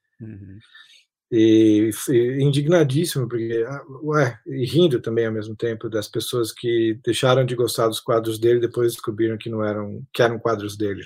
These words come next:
Speaker 2: né? As pessoas
Speaker 1: Aham.
Speaker 2: achavam que era um quadro de Vermeer,
Speaker 1: Ah, eu
Speaker 2: ou,
Speaker 1: sei qual que
Speaker 2: ou
Speaker 1: é.
Speaker 2: Rembrandt.
Speaker 1: Aham, eu acho que eu vi essa
Speaker 2: E,
Speaker 1: história
Speaker 2: e
Speaker 1: também.
Speaker 2: achavam lindíssimo, daí descobriram que era um quadro dele, e agora não, não era mais lindo o quadro.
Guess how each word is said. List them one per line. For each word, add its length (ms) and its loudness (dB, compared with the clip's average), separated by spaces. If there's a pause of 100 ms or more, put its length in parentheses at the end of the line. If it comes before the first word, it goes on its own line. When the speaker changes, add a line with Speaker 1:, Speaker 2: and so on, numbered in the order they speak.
Speaker 2:
né? 120 -4 (720)
As 180 -4
pessoas 280 0
Speaker 1:
Aham. 20 -2
Speaker 2:
achavam 280 6
que 100 2
era 100 4
um 60 -2
quadro 220 4
de 60 -2
Vermeer, 680 2
Speaker 1:
Ah, 200 -2
eu 80 -6
Speaker 2:
ou, 0 -
Speaker 1:
sei 260 -2
qual 140 -6
que 140 -4
Speaker 2:
ou 40 4
Speaker 1:
é. 100 -4
Speaker 2:
Rembrandt. 600 2 (360)
Speaker 1:
Aham, 640 -10
eu 120 -8
acho 140 -12
que 60 -14
eu 40 -14
vi 100 -6
essa 100 -8
Speaker 2:
E, 20 -16
Speaker 1:
história 280 -8
Speaker 2:
e 40 -8
Speaker 1:
também. 480 -14
Speaker 2:
achavam 420 2
lindíssimo, 720 0
daí 200 0
descobriram 400 -2
que 100 -4
era 100 0
um 40 -4
quadro 420 -6
dele, 340 0
e 40 -2
agora 280 -4
não, 200 -6
não 160 -6
era 140 0
mais 280 -2
lindo 220 -6
o 40 -20
quadro. 320 -10